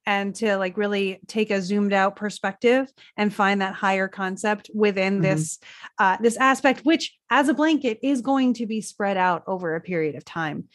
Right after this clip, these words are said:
Speaker 1: because Venus will be stationing retrograde conjunct Pluto as well. So we're gonna have
Speaker 2: Mm.
Speaker 1: a long time to really get used to this energy and to apply it, and applying the energy rather than just living in it, uh, is another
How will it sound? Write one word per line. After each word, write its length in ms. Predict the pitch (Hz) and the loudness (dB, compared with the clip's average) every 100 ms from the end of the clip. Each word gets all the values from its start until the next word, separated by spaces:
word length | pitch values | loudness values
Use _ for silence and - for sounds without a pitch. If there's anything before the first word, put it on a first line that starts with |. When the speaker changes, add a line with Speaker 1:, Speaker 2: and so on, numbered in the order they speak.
| - - | -16 -6
Speaker 1:
because 280 | 214 208 185 | -2 -2 -2
Venus 300 | 190 180 196 | -2 -2 -4
will 60 | |
be 100 | 180 | -6
stationing 440 | 180 185 180 180 170 | -4 -4 -4 -4 -2
retrograde 640 | 165 - 175 190 185 180 | -4 -4 -4 -2 -2 -2
conjunct 480 | 202 202 190 190 - - | -2 0 0 -2 -8 0
Pluto 300 | 214 202 190 | 2 4 2
as 140 | 180 | -2
well. 280 | 170 190 269 - - | -2 -2 -4 -16 -2
So 140 | 262 | 2
we're 80 | 240 | 4
gonna 160 | 294 285 | 4 4
have 160 | 262 | 4
Speaker 2:
Mm. 40 | 233 | 4
Speaker 1:
a 20 | |
long 280 | 214 208 214 | 2 2 0
time 260 | 202 202 202 | -2 -4 -4
to 120 | 208 | -2
really 200 | 202 196 | -2 -2
get 140 | 180 | -6
used 340 | 190 190 214 - | -6 -4 -4 -2
to 60 | |
this 180 | 247 262 | -2 2
energy 360 | 269 285 285 294 | 4 2 2 0
and 180 | 202 185 | 0 -4
to 140 | - 233 | -4 -2
apply 420 | 175 - 185 175 | -2 -4 -4 -2
it, 240 | 220 311 302 - - - | 0 -2 -6 -14 -20 -4
and 140 | 277 262 | 2 4
applying 640 | 262 - - 294 349 294 | 2 -2 -6 0 2 4
the 120 | 247 214 | 2 0
energy 440 | 196 185 196 196 - - | -2 -6 -8 -10 -14 0
rather 360 | 214 240 277 269 | 4 6 6 6
than 260 | 240 220 | 6 4
just 320 | 226 220 - - | 4 2 0 -8
living 400 | 185 196 233 240 | -4 0 2 2
in 200 | 233 262 | 2 2
it, 280 | 311 262 - _ _ _ - | 2 -4 -16 _ _ _ -2
uh, 240 | 220 208 190 | 2 4 2
is 140 | 208 196 | -2 -2
another 540 | 196 214 220 190 175 | 0 0 0 -2 -6